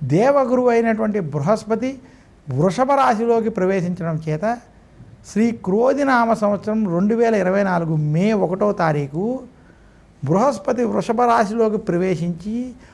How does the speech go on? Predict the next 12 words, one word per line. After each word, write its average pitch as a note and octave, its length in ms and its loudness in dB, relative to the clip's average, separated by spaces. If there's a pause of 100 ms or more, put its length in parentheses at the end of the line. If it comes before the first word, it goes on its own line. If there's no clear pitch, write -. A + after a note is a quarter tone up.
(320)
మనకి F3+ 840 2 (380)
విశేషంగా E3+ 1040 0 (640)
నర్మదా A#3 680 0
నదికి A3 320 -2
పుష్కరాలు F3 580 -2
ఏర్పడుతున్నాయి. C3+ 1040 -4 (960)
నర్మదా G#3+ 580 0
నది A3+ 400 -2 (640)
రేవా B3+ 580 2
నదిగా G#3+ 460 0
కూడా F#3+ 200 -4
చెప్పబడింది. D3+ 880 -4